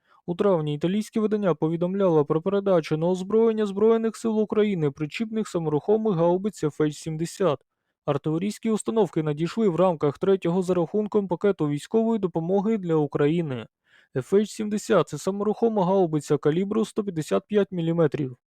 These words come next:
Українські десантники почали використовувати колісні бронетранспортери вап французького виробництва. Про це повідомляє командування десантно-штурмових військ Збройних сил України. Військові опублікували відео, на якому розповіли про свій досвід експлуатації цих Б Т Р.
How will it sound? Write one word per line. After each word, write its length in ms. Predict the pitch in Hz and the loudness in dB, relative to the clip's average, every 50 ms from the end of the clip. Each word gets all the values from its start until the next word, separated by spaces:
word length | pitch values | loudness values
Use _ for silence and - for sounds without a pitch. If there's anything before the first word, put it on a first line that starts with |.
| _ _ _ _ _ _ _ _ _ _ _ _ _ _ _ _ - | _ _ _ _ _ _ _ _ _ _ _ _ _ _ _ _ 0
Українські 760 | 180 180 165 - 185 190 208 226 240 254 - - - 254 247 | 0 0 2 2 2 4 4 4 2 0 -2 -2 -2 -2 0
десантники 760 | 214 240 226 - - 269 240 185 - - 175 170 - 180 170 | 0 -2 -2 0 2 0 0 0 -2 -4 -4 -2 -2 -2 -2
почали 440 | 156 190 190 - - 247 254 262 240 | -2 -2 -4 -2 -2 0 0 2 2
використовувати 920 | 180 160 175 170 233 233 240 233 - - 285 269 247 226 196 175 - 170 | 2 0 -2 -2 -2 -4 -4 -6 -4 -2 0 2 4 4 2 2 2 0
колісні 560 | 156 - 196 208 226 226 208 - - 185 180 170 | 0 0 0 0 0 -2 -4 -4 -4 -4 -2 -2
бронетранспортери 1000 | 165 175 208 220 240 240 254 254 254 240 - - 247 240 - - 247 240 233 220 | 0 0 0 0 0 -2 -2 -2 -4 -4 -6 -8 -8 -6 -2 0 2 2 2 2
вап 300 | 196 196 214 208 175 170 | 4 4 2 2 2 0
французького 720 | - 180 180 180 180 - - 247 233 - - 262 240 254 | -6 -4 -4 -4 -4 -4 -4 -6 -4 -2 0 2 2 2
виробництва. 680 | 233 220 202 190 185 226 254 220 - - - 175 180 170 | 2 2 0 0 0 -2 -4 -4 -6 -6 2 4 4 4
Про 160 | 165 180 180 | 4 2 -4
це 140 | 175 - 247 | -2 -2 -4
повідомляє 600 | 233 269 262 247 247 254 247 240 214 185 175 160 | -2 -2 -2 0 0 0 2 2 4 4 4 4
командування 720 | - - 202 214 233 220 185 165 165 165 170 165 165 160 | 4 2 0 2 2 0 0 0 0 0 0 0 0 0
десантно-штурмових 1300 | 156 165 180 - - 247 233 190 165 _ - 170 165 156 - - - 226 233 240 254 262 269 240 - 214 | 2 0 0 0 0 -2 0 -2 -2 _ -4 -4 -4 -4 -6 -6 -6 -4 0 0 2 2 2 0 0 -2
військ 440 | 214 214 185 156 - - - 180 | -2 -2 -2 -2 -4 -6 -4 -4
Збройних 640 | 165 156 156 165 170 190 208 226 233 247 254 240 - | -4 -4 -2 0 2 4 4 4 2 0 -4 -6 -4
сил 220 | - 226 208 190 | -4 -2 0 0
України. 600 | 175 - 165 170 170 180 190 190 170 156 151 143 | 0 0 2 0 2 2 0 0 0 0 -2 -2
Військові 420 | 151 170 185 - - - 277 269 277 | -2 -4 -4 -4 -4 -4 -2 0 0
опублікували 680 | 240 247 233 208 220 214 196 220 202 214 220 214 220 202 | -2 -2 -4 -4 -4 -4 -2 0 2 4 4 4 4 2
відео, 400 | 202 226 226 175 175 170 170 165 | 0 -2 0 2 2 2 2 2
на 120 | 165 165 | 2 0
якому 320 | 170 180 - 262 254 254 | 0 0 0 -2 -2 0
розповіли 640 | 262 247 - - - 247 240 240 254 254 240 196 165 | -2 -4 -4 -4 -6 -4 -2 0 0 2 2 2 2
про 140 | - 170 165 | 2 -2 -4
свій 240 | - - 220 226 | -4 -4 -6 -4
досвід 500 | 190 165 185 208 214 - - 180 175 156 | -2 0 2 2 2 0 0 -4 -4 -2
експлуатації 920 | 175 160 - - - 185 180 175 170 - 208 214 220 - - 247 247 240 | -2 -6 -6 -6 -2 0 2 2 2 2 0 0 0 -2 -2 -2 -2 -2
цих 280 | 226 - - 202 208 185 | -2 -4 -2 -2 -2 0
Б 120 | 170 170 | 0 -2
Т 120 | 160 - 180 | 0 2 2
Р. 240 | 175 165 139 - | 2 2 2 0